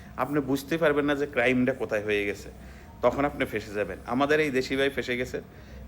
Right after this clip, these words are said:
দেখা যাক, যেহেতু আমার সাথে আজকে কন্ট্রাক্ট হয়েছে, হয়তো ভবিষ্যতে ওনার সাথে, আহ, কিফিন টাচে থাকলে জানতে পারবো যে ওনার লাস্ট কি হয়। এখন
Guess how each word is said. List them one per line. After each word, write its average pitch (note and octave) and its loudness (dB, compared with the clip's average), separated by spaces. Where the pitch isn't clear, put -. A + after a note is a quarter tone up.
দেখা C3+ 4
যাক, D#3 4
যেহেতু C#3+ 2
আমার C3+ 4
সাথে C#3+ 0
আজকে C#3 0
কন্ট্রাক্ট A#2+ 2
হয়েছে, B2 -4
হয়তো A#2 0
ভবিষ্যতে A#2 0
ওনার A#2 2
সাথে, A#2 0
আহ, - -12
কিফিন E3 0
টাচে C#3 2
থাকলে B2+ -2
জানতে B2+ 2
পারবো A2+ 0
যে A2 -2
ওনার A2 0
লাস্ট G#2 0
কি A#2 -2
হয়। F#2+ -2
এখন A#2 -2